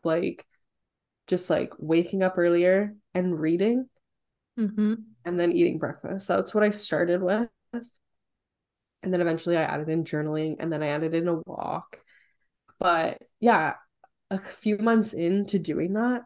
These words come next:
Speaker 1: I actually really felt like my life changed just from having that routine in the morning. And even,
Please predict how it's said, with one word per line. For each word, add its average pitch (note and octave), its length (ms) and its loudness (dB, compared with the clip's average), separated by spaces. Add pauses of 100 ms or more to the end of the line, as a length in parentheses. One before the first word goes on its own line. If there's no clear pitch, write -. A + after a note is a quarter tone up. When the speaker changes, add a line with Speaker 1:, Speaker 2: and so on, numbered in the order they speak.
(160)
Speaker 1:
I F#3+ 340 2
actually - 760 -2 (120)
really F3+ 300 2
felt D3 420 -6
like F3+ 220 -2
my D#3+ 360 -2 (320)
life - 500 -6
changed - 760 -12 (260)
just - 240 -6
from F3 200 -2
having E3 300 -2
that D3+ 220 -2
routine D#3 380 -2
in D#3 120 -2
the E3+ 60 -8
morning. E3+ 440 -2
And F#3 140 0
even, G3 400 0